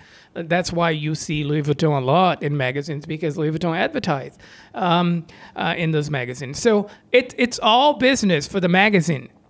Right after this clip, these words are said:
and you're just there for the photo shoot. And it's funny, and it, I find it interesting that people criticize her for, you know,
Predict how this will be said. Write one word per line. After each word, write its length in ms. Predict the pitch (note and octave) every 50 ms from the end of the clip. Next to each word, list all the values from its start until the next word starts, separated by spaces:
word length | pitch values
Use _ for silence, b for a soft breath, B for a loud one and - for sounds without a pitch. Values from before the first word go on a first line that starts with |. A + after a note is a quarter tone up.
| _ _
and 160 | F3 F#3 G3
you're 100 | G3+ G#3
just 340 | F3 G#3 A3 A#3 B3+ - -
there 180 | G#3 F#3 F#3+ F3
for 100 | - F#3+
the 100 | F3 E3+
photo 280 | E3+ G#3 G3+ G3+ G#3
shoot. 280 | F#3 - - D3 C#3 D3+ B B B B B B
And 140 | - A3 A3
it's 120 | A3+ A3 -
funny, 680 | - - C4+ D#4+ F4 F4 C4 F#3 - - B2+ C3 -
and 180 | - G#3 F#3+
it, 140 | G3 G#3+ G3+ G#3+
I 160 | F#3+ F#3 F#3+
find 260 | F#3 - A3+ B3+ B3+
it 120 | A3 F#3
interesting 400 | G3 A3+ A#3+ A#3+ G#3+ - - F3+
that 180 | E3+ D#3+ D#3 -
people 280 | G3 F3 D#3+ F3 D#3+ D#3+ - - _
criticize 560 | - - B3 B3 G#3 - - D#3+ D3 D3 C#3+
her 160 | - E3 D3 C#3+
for, 260 | - F3+ D3+ D3 C#3+ - B B B B B B B B - -
you 80 | A3+
know, 200 | F#3+ C#3 D3+ G3